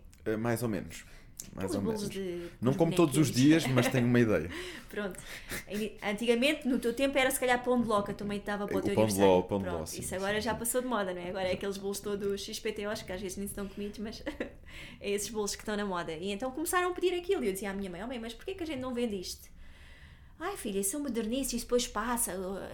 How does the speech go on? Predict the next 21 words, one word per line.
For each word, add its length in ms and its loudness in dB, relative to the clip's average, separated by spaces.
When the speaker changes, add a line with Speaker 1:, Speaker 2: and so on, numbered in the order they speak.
Speaker 2:
Nós 160 -2
só 100 2
vendemos 320 0
pão 220 2
de 80 0
ló, 100 -2
é 120 4
o 60 4
que 140 -2
há, 200 2
com 180 2
a 60 12
hóstia 280 4
por 140 -8
cima 280 -4
e 120 0
é 40 2
se 140 -2
querem." 380 -8
E 40 -10
eu, 60 -14